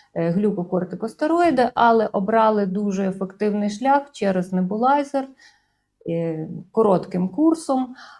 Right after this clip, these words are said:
А в подальшому ми будемо вирішувати питання, чи, е, на даний момент я вважаю, що немає потреби застосовувати інгаляційні в базовій терапії глюкокортикостероїди. Е, але є другий шлях — це застосування, е,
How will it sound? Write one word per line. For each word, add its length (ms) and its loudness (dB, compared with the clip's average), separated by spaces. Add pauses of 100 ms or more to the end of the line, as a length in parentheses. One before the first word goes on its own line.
(120)
А 120 2
в 140 -4
подальшому 680 2
ми 60 0
будемо 320 2
вирішувати 600 0
питання, 600 0
чи, 540 0
е, 100 -2
на 160 0
даний 320 4
момент 540 2
я 200 2
вважаю, 480 0
що 180 -6
немає 380 0
потреби 380 -4
застосовувати 840 -6
інгаляційні 720 -2
в 80 -6
базовій 440 0
терапії 500 -4
глюкокортикостероїди. 1400 -6 (880)
Е, 240 -4 (100)
але 420 4 (200)
є 280 0
другий 480 4
шлях — 440 2
це 100 -4
застосування, 1080 0 (100)
е, 200 -2